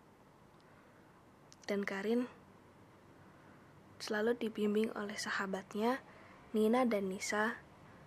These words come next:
juga istrinya teman-teman Bang Yuda. Untuk detailnya, langsung baca aja bukunya Maharku Surah Ar-Rahman ya guys.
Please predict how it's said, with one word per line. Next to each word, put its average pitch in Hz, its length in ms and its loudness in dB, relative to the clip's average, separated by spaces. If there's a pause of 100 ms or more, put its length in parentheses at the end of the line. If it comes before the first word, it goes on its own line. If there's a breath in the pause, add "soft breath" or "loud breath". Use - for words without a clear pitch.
(300)
juga 208 560 0 (480)
istrinya 214 400 -2
teman-teman 196 560 0
Bang 180 160 -2
Yuda. 175 420 -6 (1600)
Untuk 240 300 4
detailnya, 233 640 4 (240)
langsung 226 320 0
baca 214 260 0
aja 262 220 2
bukunya 220 640 0 (1040 loud breath)
Maharku 220 560 -2
Surah 214 320 -4
Ar-Rahman 233 420 0
ya 202 80 0
guys. 202 640 6